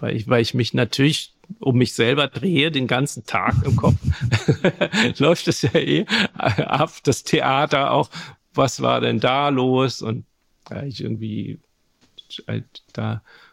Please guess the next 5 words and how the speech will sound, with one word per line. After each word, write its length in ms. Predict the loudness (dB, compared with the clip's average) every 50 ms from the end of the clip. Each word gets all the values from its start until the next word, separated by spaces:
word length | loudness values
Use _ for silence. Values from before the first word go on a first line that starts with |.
| _ -6
als 320 | -2 -2 -2 -2 -4 -12 -6
Kind, 380 | 0 2 2 2 2 0 -4 -8 -12 -12 -14 -18 -16 -18 -18 -18 -16 -14 -10 -10 -10 -8 -6
äh, 460 | -2 0 2 2 2 0 0 -2 -2 -4 -6 _ _ _ _ _ _ _ _ _ _ _ _ _ _ _
erlebt 720 | -4 0 2 2 4 4 4 4 4 2 2 -2 -6 -12 -10
und 500 | -8 -6 -4 -6 -6 -8 -12 -14 -14 -16